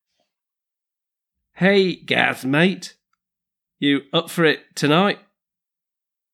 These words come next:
Same time, same place. Spud's up for it. See you there." Right. Send. Anyway, I'm feeling a bit parched. Excuse me, guys. <coughs> The old throat's a bit dry.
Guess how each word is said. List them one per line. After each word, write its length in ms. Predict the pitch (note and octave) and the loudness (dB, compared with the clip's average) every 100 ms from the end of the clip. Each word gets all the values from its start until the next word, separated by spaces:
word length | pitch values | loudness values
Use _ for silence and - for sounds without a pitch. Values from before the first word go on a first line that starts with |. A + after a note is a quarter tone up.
| - | -12
Same 460 | - F3+ F3+ E3+ | 0 2 2 0
time, 380 | - D#3+ D3 C#3+ | -2 0 2 0
same 320 | C#3+ G3 D#3+ | 0 2 2
place. 540 | - A#2+ A#2+ A2+ - - _ _ _ _ _ _ _ _ _ _ _ _ _ _ _ _ _ _ _ _ | 0 0 0 -2 -8 -16 _ _ _ _ _ _ _ _ _ _ _ _ _ _ _ _ _ _ _ _
Spud's 540 | - - - C#3+ C3 A#2 | -14 -12 -2 -2 -2 -4
up 120 | B2+ | -6
for 160 | - C3+ | -2 0
it. 240 | B2+ - _ _ _ | 0 -2 _ _ _
See 220 | - F#3 | -4 0
you 100 | E3+ | 2
there." 440 | A#2+ A#2+ A#2+ A#2 - _ _ _ _ _ _ _ _ _ _ | 2 0 2 0 -4 _ _ _ _ _ _ _ _ _ _
Right. 300 | G#2+ F#2+ - _ _ _ _ _ _ _ | -16 -16 -20 _ _ _ _ _ _ _
Send. 540 | - C#3+ A#2 F2 E2+ _ _ - - - - _ _ _ | -4 -2 -2 -4 -12 _ _ -12 -2 -2 -2 _ _ _
Anyway, 280 | - E3 G#2+ - - - | 0 0 0 -6 -20 -6
I'm 120 | D3+ | -2
feeling 280 | F3 F#3 D#3+ | 2 4 4
a 60 | |
bit 220 | C#3+ B2+ | 0 -4
parched. 440 | - C#3 F2+ F#2 - | -6 -4 -4 -4 -4
Excuse 240 | D3 B2 | -2 -2
me, 120 | G2+ | -6
guys. 400 | F2+ F#2+ G#2 - - _ _ - | -10 -8 -8 -10 -20 _ _ -4
<coughs> 80 | F#3+ - _ _ - | -4 -14 _ _ -2
The 120 | F3 | -2
old 140 | C#3 | -2
throat's 340 | - E3+ A#2+ B2+ | 0 0 0 -6
a 60 | |
bit 200 | A2+ A#2+ | -8 -10
dry. 360 | G#2+ A#2+ G2+ | -8 -6 -6